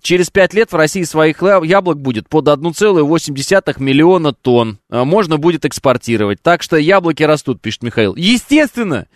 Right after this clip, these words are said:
потому что кто хоть раз был в Польше, поймёт, что Польша ни черта ничем не отличается от нас. И если там что-то растёт, то и у нас оно вырастет. Если у нас не растёт, то и у них расти не будет. Потому что когда ты едешь по Польше, ты ждёшь, когда она закончится.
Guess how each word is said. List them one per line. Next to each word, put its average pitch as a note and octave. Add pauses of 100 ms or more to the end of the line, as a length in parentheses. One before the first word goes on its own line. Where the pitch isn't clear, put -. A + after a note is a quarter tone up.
(160)
потому G#3
что -
кто B3+
хоть -
раз G#3
был F3+
в -
Польше, A#3
поймёт, F3+ (120)
что D3+
Польша A3+
ни D3
черта F3
ничем F#3
не D#3
отличается D3
от C#3
нас. B2+
И C#3+
если E3+
там E3
что-то D3+
растёт, C#3+ (220)
то A3+
и G3+
у F3
нас F3
оно D3+
вырастет. C3+ (580)
Если F3
у D3
нас A3
не G#3+
растёт, E3+
то C#4
и B3+
у A#3
них A3
расти D#3+
не C#3
будет. C#3 (300)
Потому D3+
что D#3+
когда G3+
ты F#3
едешь F#3
по D#3+
Польше, B3
ты D#3
ждёшь, E3
когда E3+
она E3
закончится. D#3+